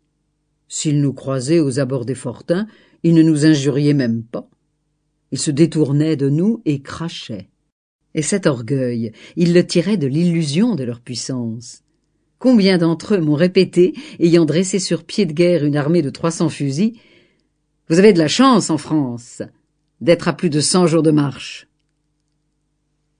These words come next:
Nous les promenions donc,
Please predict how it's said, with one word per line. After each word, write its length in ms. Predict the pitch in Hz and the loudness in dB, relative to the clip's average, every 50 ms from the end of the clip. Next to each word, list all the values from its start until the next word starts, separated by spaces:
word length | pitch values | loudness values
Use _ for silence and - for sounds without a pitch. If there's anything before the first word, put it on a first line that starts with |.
| _ _ _ _ _ _ _ _ _ _ _ _ _ _ _ _ - | _ _ _ _ _ _ _ _ _ _ _ _ _ _ _ _ -4
Nous 80 | 156 | -2
les 100 | 151 156 | -2 -2
promenions 600 | 151 - - 156 151 143 143 143 143 139 139 147 | -2 -2 -2 -2 0 0 0 0 0 0 0 -2
donc, 540 | 165 160 143 139 127 123 131 139 _ - - | -4 -6 -8 -6 -6 -6 -8 -10 _ -20 -20